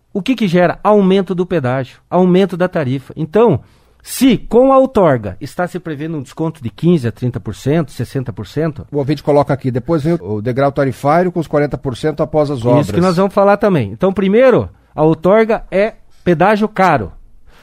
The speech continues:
Speaker 1: Queremos a mo-, uma modelagem alternativa, é nosso direito, nós, nós entidades e o povo contribuir, nós queremos que o Ministério apresente quanto fica sem a outorga.
Speaker 2: Uhum.
Speaker 1: E que o Ministério não vá fazer política com o chapéu alheio, com os do-, é, pegar dinheiro dos doze milhões do paranaense.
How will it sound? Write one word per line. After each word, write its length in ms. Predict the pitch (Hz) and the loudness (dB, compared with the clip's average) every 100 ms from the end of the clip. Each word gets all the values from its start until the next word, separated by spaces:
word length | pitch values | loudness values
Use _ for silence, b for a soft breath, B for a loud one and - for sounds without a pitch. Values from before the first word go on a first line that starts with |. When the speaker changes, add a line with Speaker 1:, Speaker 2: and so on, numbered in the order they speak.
| b b | b b
Speaker 1:
Queremos 500 | 175 185 233 226 196 | 2 4 4 4 4
a 80 | 190 | 2
mo-, 120 | 190 | 2
uma 200 | 185 180 | 2 2
modelagem 520 | 185 175 170 185 190 196 | 4 4 2 2 0 -2
alternativa, 640 | 190 190 208 214 - 202 | -2 -2 -2 -2 -4 -2
é 40 | 196 | 0
nosso 240 | 202 208 | 0 -2
direito, 520 | 185 190 190 220 - | -2 2 2 2 -2
nós, 280 | 147 170 - | -4 -4 -4
nós 200 | 160 185 | -4 -2
entidades 500 | 190 175 139 165 180 | -4 -6 -2 0 0
e 40 | 165 | -2
o 60 | |
povo 280 | 127 170 180 | 0 -2 -2
contribuir, 580 | 165 147 139 131 202 147 b b | -6 -6 -4 0 0 -2 b b
nós 140 | 165 | -8
queremos 340 | - 190 220 208 | -4 -2 -2 -4
que 120 | - | -6
o 60 | 220 | -4
Ministério 480 | 196 - 170 190 | -4 -4 -4 -2
apresente 380 | 220 220 196 180 | -4 -4 -4 -6
quanto 280 | - 294 294 | 0 0 2
fica 260 | - - 196 | -2 0 0
sem 180 | 220 | 2
a 60 | 208 | 2
outorga. 480 | 180 127 98 80 - B B B B | 2 0 -6 -8 -14 B B B B
Speaker 2:
Uhum. 120 | 117 | -6
Speaker 1:
E 60 | 262 | -2
que 100 | 277 | 4
o 40 | |
Ministério 520 | 269 269 180 214 254 277 | 6 6 4 2 4 4
não 120 | 254 | 4
vá 180 | 170 226 | 4 2
fazer 240 | 233 220 | 2 -2
política 400 | 220 202 214 226 | 0 -2 0 -2
com 60 | 208 | -2
o 40 | |
chapéu 300 | 214 214 220 | -4 -2 0
alheio, 400 | 208 170 220 110 b b b b b _ | 2 2 2 -2 b b b b b _
com 80 | 202 | -2
os 100 | 160 | 2
do-, 300 | 196 214 175 180 | 4 4 2 0
é, 120 | 175 | 0
pegar 300 | 165 180 202 | 2 2 2
dinheiro 260 | 175 190 185 | 4 2 4
dos 200 | 170 147 | 2 4
doze 300 | 247 269 220 | 4 4 4
milhões 300 | 180 185 170 | 2 2 0
do 80 | |
paranaense. 580 | 156 147 139 139 226 - | -2 0 0 2 0 -2